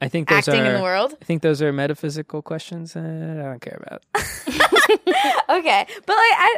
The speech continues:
Speaker 2: I don't know. Like, because the reason Father Sosa came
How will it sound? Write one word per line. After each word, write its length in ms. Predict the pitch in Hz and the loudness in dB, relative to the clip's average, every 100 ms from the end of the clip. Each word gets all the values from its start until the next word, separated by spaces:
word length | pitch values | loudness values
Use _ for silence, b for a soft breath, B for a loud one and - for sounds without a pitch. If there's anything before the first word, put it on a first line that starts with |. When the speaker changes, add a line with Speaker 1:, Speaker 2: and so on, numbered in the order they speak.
| - | 0
Speaker 2:
I 80 | 427 | 2
don't 180 | 494 571 262 | 2 4 2
know. 100 | 208 | 2
Like, 220 | 240 - | 0 0
because 280 | 320 370 - B B | 0 0 -2 B B
the 100 | 269 | -2
reason 680 | 302 359 311 277 262 - - | 2 4 2 -4 -8 -16 -12
Father 460 | - 240 240 233 - | -2 0 2 0 -2
Sosa 460 | - 302 240 202 - _ - | 0 0 0 -2 -4 _ -12
came 480 | 240 226 214 208 | -6 -4 -4 -8